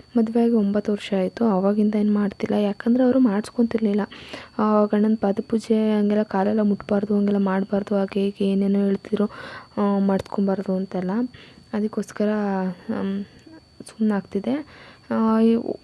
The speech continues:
ತ್ರೀ ಇಯರ್ಸಿಂದ ನಾನೇ ರಿಕ್ವೆಸ್ಟ್ ಮಾಡ್ಕೊಂಡು "ಪ್ಲೀಸ್ ಮಾಡಬೇಕು" ಅಂತೆಲ್ಲ ಹೇಳ್ಬಿಟ್ಟು ರಿಕ್ವೆಸ್ಟ್ ಮಾಡ್ಕೊಂಡು ಮಾಡ್ತಾ ಇರೋದು. ಈ ತ್ರೀ ಇಯರ್ಸ್ ಆಯ್ತು ಅಷ್ಟೇ ಇದು ಸೇರಿ.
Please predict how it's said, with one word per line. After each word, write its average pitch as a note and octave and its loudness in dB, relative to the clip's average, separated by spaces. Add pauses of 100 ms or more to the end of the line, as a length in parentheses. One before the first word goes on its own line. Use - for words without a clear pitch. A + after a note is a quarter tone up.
(220)
ತ್ರೀ C4 4
ಇಯರ್ಸಿಂದ A#3 4
ನಾನೇ G#3+ 2
ರಿಕ್ವೆಸ್ಟ್ G#3 -4
ಮಾಡ್ಕೊಂಡು G3+ -2
"ಪ್ಲೀಸ್ G#3 -4
ಮಾಡಬೇಕು" G3 -2 (640)
ಅಂತೆಲ್ಲ G3 -2
ಹೇಳ್ಬಿಟ್ಟು G3 0 (680)
ರಿಕ್ವೆಸ್ಟ್ - -4
ಮಾಡ್ಕೊಂಡು G3+ -2
ಮಾಡ್ತಾ F#3+ -4
ಇರೋದು. F#3+ -4
ಈ F#3+ -2
ತ್ರೀ G3 -6
ಇಯರ್ಸ್ G3 -4
ಆಯ್ತು F#3+ -4
ಅಷ್ಟೇ F#3+ -4
ಇದು G3 0
ಸೇರಿ. G3 0